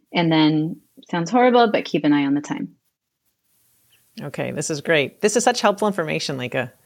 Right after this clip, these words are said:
Speaker 1: Yeah, I'm glad it's helpful.
Speaker 2: Now, another question I get a lot from parents with young children,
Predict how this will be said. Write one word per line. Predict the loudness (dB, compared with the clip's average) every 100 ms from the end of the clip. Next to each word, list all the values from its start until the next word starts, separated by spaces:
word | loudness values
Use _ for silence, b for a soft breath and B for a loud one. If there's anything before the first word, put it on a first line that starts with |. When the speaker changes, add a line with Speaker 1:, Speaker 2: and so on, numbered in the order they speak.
| b b b b b _ _ -4
Speaker 1:
Yeah, | 0
I'm | 2
glad | 4 4 2
it's | 0
helpful. | -2 -2 -4 -4 -6 -18 -20 _ _ _ _ _ b b b b
Speaker 2:
Now, | -2 0 0 0
another | 2 2 0
question | 0 0 0 -2
I | 0
get | 2
a | 4
lot | 2 0
from | -8
parents | -4 -4 -2 -4 -6
with | -4
young | -4 -4
children, | -4 -4 -4 -4 -6 -6